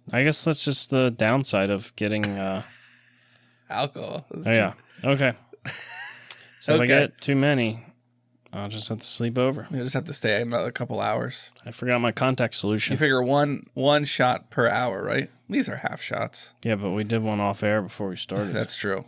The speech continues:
Speaker 1: <laughs>
Speaker 2: You gotta start with a shot. So you're already here for two hours.
Speaker 1: Yeah.
Speaker 2: You better get water the next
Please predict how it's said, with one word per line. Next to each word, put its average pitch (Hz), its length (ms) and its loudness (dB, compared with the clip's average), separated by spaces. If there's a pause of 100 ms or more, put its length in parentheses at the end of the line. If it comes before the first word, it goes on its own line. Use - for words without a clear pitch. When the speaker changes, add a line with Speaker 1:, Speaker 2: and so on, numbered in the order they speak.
Speaker 1:
<laughs> - 120 -6
Speaker 2:
You 165 200 2 (120)
gotta 120 140 4
start 107 220 2
with 98 140 -2
a 117 40 2
shot. - 380 -2
So 127 140 0
you're 143 280 6
already 131 300 4
here 117 240 0
for 110 340 -6 (100)
two 107 200 -2
hours. 92 380 -2
Speaker 1:
Yeah. 104 240 2 (840)
Speaker 2:
You - 100 -6
better 131 140 4
get 120 140 4
water 110 320 2
the 80 100 -6
next - 420 -6